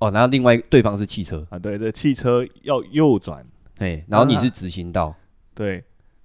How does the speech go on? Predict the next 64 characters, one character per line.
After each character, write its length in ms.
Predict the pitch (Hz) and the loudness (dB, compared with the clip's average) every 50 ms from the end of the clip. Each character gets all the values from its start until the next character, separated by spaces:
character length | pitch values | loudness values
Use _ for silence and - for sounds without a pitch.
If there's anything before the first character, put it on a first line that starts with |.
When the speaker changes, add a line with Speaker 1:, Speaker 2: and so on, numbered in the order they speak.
| _ _ _ _ - - | _ _ _ _ 0 2
Speaker 1:
都 80 | 117 | 4
是 120 | 110 113 113 | 4 4 4
同 260 | 110 107 98 92 101 | 2 0 0 -2 -2
一 40 | 101 | -2
个 120 | 104 101 | -2 -2
向-， 260 | - - 113 90 80 - _ _ _ _ | -2 -2 -4 -4 -6 -12 _ _ _ _
同 140 | - 101 101 | -6 -4 -4
一 20 | |
个 80 | 104 101 | -4 -4
方 160 | - 95 95 | -4 -6 -6
向 200 | 92 104 92 85 | -6 -6 -8 -8
走。 200 | - - - - _ _ _ _ _ - | -10 -14 -18 -18 _ _ _ _ _ -10
Speaker 2:
对， 120 | 98 98 | -8 -6
同 140 | 90 98 110 | -6 -6 -8
一 40 | 120 | -8
个 40 | |
方 140 | 113 113 107 | -8 -8 -8
向 160 | 117 120 113 | -8 -8 -10
走， 140 | 98 80 69 73 | -10 -14 -16 -14
然 20 | |
后 100 | 82 101 | -14 -14
他 160 | 98 113 107 110 | -12 -10 -8 -8
要 80 | 107 | -6
右 180 | 104 107 110 95 | -4 -4 -4 -6
转， 160 | 85 71 62 - _ _ | -6 -10 -16 -20 _ _
他 100 | - 107 | -18 -16
突 220 | 113 - - 127 120 | -12 -8 -6 -6 -4
然， 280 | 101 87 87 85 90 - _ _ _ _ _ _ _ _ _ _ | -6 -6 -10 -14 -18 -20 _ _ _ _ _ _ _ _ _ _
呃， 340 | - 82 87 87 85 85 85 82 | -18 -16 -14 -12 -12 -12 -14 -14
打 120 | - 82 | -16 -16
方 200 | 73 - 98 101 | -16 -14 -12 -12
向 140 | 110 110 101 | -10 -10 -12
灯， 200 | 92 92 95 98 - _ _ _ _ _ _ _ _ _ _ _ _ _ _ _ _ _ _ _ _ | -12 -14 -14 -16 -18 _ _ _ _ _ _ _ _ _ _ _ _ _ _ _ _ _ _ _ _
然 120 | _ 85 90 | _ -12 -10
后 40 | 95 | -10
马 140 | 101 87 | -10 -10
上 160 | - 110 104 92 | -10 -10 -10 -10
转。 180 | - 76 - _ _ _ _ _ _ _ _ - | -12 -14 -16 _ _ _ _ _ _ _ _ -10
Speaker 1:
干。 460 | 147 131 117 113 101 95 87 80 73 _ _ _ | -8 -6 -6 -6 -8 -10 -12 -14 -18 _ _ _
Speaker 2:
方 240 | _ - 151 151 | _ -4 -4 -2
向 60 | 156 156 | -4 -4
灯 200 | 151 147 151 147 | -6 -6 -8 -10
加 120 | 143 147 | -10 -10
转 220 | - 131 95 80 | -8 -10 -10 -10
一 60 | - 135 | -10 -10
起 160 | - - 85 | -10 -10 -12
出 180 | 78 - 110 | -10 -10 -6
发， 140 | 110 120 117 - | -4 -4 -4 -2
一 100 | 147 139 | -4 -8
起 140 | - - 95 | -8 -10 -14
发 180 | 90 101 101 104 | -14 -12 -12 -12
生。 100 | 98 101 - _ _ _ _ _ _ _ - | -12 -14 -16 _ _ _ _ _ _ _ -8
然 120 | - 127 | -2 -2
后 120 | 156 160 147 | 0 0 2
我 160 | 143 117 107 | 2 2 2
就 100 | - 156 | 2 0
看 240 | 156 - - 143 147 | -2 -4 -4 -4 0
到 160 | 147 147 131 | 2 4 4
我 160 | 104 95 101 123 | 4 2 -2 -4
马 140 | 123 104 | -4 -6
上 220 | 92 131 135 127 120 | -8 -8 -10 -12 -14
刹 340 | - - - - 139 113 120 | -16 -18 -10 -4 -4 -2 -2
车 280 | - - 113 104 110 | -4 -4 -6 -6 -6
嘛。 140 | 110 90 82 | -8 -10 -12